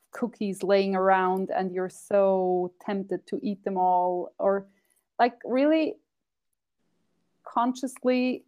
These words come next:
creating an environment where you are taking care of yourself and, and for example, like, meditate in the morning. Maybe sometimes you don't want to <laughs> do that, but you know, it's, it's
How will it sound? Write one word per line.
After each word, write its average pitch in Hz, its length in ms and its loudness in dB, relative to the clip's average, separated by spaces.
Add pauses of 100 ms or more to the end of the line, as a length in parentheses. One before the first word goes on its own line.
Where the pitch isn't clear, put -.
(140)
creating 226 760 -2
an 208 160 -2
environment 214 800 2
where 196 300 4
you 185 720 -4
are 185 260 -4
taking 202 280 -6
care 202 260 -2
of 208 140 -6
yourself 226 760 -2
and, 190 300 -6 (140)
and 185 200 -10
for 185 160 -8
example, 180 520 -8
like, 170 240 -8 (640)
meditate 196 520 -4
in 202 100 -2
the 202 60 -6
morning. 202 760 -2
Maybe 208 280 -8
sometimes 240 720 -4
you 247 200 -6
don't 285 300 2
want 190 240 2
to 190 120 -8
<laughs> 190 120 -6
do 233 100 6
that, - 300 -4
but 208 200 4
you 220 120 -2
know, 233 520 4 (560)
it's, - 580 0 (100)
it's 226 400 -2